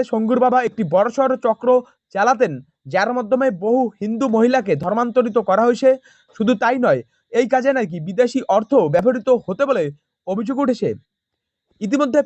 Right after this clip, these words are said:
পুলিশ শঙ্গুর বাবাকে গ্রেপ্তার করেছে এবং তাকে জিজ্ঞাসাবাদ করা হচ্ছে। এই চক্রের সঙ্গে আর কারা জড়িত, তারা জানার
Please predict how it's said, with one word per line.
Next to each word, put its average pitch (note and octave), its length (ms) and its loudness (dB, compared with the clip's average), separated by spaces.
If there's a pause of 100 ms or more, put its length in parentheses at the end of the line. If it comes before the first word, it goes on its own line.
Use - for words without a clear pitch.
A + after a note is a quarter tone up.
পুলিশ B3+ 300 0
শঙ্গুর A#3+ 280 0
বাবাকে A#3 340 2
গ্রেপ্তার A3 400 -2
করেছে A3+ 320 2 (140)
এবং G3+ 160 2 (400)
তাকে G3+ 220 -6
জিজ্ঞাসাবাদ A3+ 580 -2
করা G#3+ 200 2
হচ্ছে। A#3 320 -2 (520)
এই A#3+ 140 2
চক্রের C4 400 -2
সঙ্গে C#4 220 -4 (200)
আর A3+ 80 -4 (120)
কারা G#3+ 220 2
জড়িত, A3 320 -2 (160)
তারা A3 200 2
জানার G#3 360 0